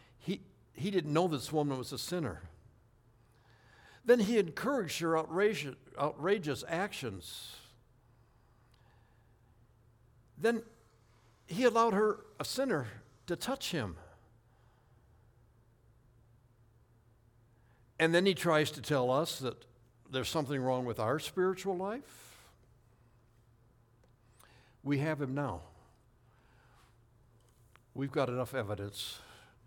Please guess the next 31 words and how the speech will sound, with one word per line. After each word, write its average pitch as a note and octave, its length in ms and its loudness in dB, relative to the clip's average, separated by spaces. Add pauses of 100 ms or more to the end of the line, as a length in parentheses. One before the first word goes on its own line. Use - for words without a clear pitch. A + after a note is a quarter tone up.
(520)
He's F#3+ 160 2
proven F#3+ 380 4
tonight D#3 500 4
that - 380 -8
we're C3+ 180 2
right B2 580 2 (280)
in B2 100 -4
trying C3 300 0
to A#2 80 -6
get A#2+ 160 -6
rid G#2 160 -4
of F#2+ 120 -8
him. A2 180 -8 (2000)
We A2+ 100 -8
just - 260 -10
have C#3+ 180 -2
to B2 80 -8
build C3+ 260 -2
enough C#3+ 260 -2
evidence G2 500 -4
now G#2+ 360 -8 (960)
to, - 140 -12
to - 200 -18 (140)
put E3 120 -2
it F3 60 0
all D#3+ 160 0
together, A2 480 -4 (1700)
and A2+ 120 -4
we've G2+ 160 -8
got G#2+ 200 -10
him. - 100 -18